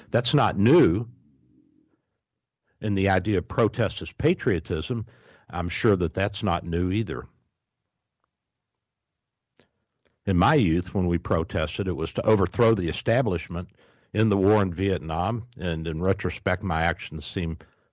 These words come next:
unpatriotic. I expressed disdain for our way of life.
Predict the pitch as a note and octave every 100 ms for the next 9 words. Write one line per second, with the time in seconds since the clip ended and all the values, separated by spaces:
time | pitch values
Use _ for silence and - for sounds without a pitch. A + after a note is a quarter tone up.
0 | - A2 - G#2 - E2 D2+ F2 A2+ _
1 | _ - E2+ D#2 - - E2+ D#2+ - D2
2 | - D#2+ F2 - D#2 D2 D#2 D#2+ D2+ D2+
3 | C#2+ D2+ F2+ -